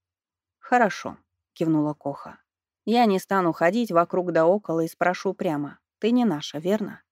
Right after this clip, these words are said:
Не из Кирстена, и тем более не из болотных земель". "Не ваша. Раньше была", тихо призналась. Всего несколько слов, а выдавить их стоило таких усилий, что я вспотела.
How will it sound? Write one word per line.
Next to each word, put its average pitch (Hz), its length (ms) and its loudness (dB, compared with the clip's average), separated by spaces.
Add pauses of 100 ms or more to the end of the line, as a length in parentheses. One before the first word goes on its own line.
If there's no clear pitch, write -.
(340)
Не 226 220 2
из 262 120 -2
Кирстена, 143 680 -4 (160)
и 226 180 0
тем 185 220 -2
более 180 320 4
не 170 180 2
из 165 100 -4
болотных 165 500 0
земель". 156 460 -6 (880)
"Не 220 160 2
ваша. 165 420 -4 (440)
Раньше 165 380 -4
была", 156 320 -8 (500)
тихо - 260 -4
призналась. 160 640 -6 (680)
Всего 220 260 -2
несколько 202 480 0
слов, 196 380 -6
а 170 80 4
выдавить 190 400 -2
их 180 120 -10
стоило 185 380 -4
таких 170 360 -8
усилий, 156 400 -10
что - 200 -10
я 170 140 -6
вспотела. - 640 -12